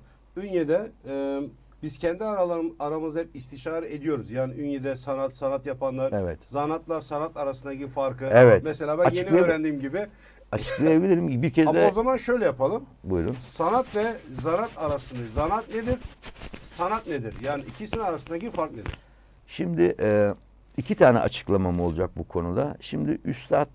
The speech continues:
Speaker 2: şöyle açıklamış bu konuyu. E, diyor ki eliyle iş yapan diyor, e, ustadır diyor. Eliyle iş yapan ustadır diyor.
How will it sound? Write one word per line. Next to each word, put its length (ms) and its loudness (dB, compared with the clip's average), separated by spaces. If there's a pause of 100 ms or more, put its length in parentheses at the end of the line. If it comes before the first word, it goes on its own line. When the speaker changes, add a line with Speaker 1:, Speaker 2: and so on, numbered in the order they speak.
(140)
Speaker 2:
şöyle 460 2 (140)
açıklamış 600 -8
bu 60 -10
konuyu. 480 -8 (680)
E, 60 -8 (600)
diyor 140 -4
ki 180 -10
eliyle 380 2
iş 260 -6
yapan 420 0
diyor, 280 -2 (1200)
e, 360 -2 (240)
ustadır 520 2
diyor. 160 -14 (760)
Eliyle 300 -4
iş 240 -10
yapan 240 -10 (100)
ustadır 420 -10 (120)
diyor. 140 -14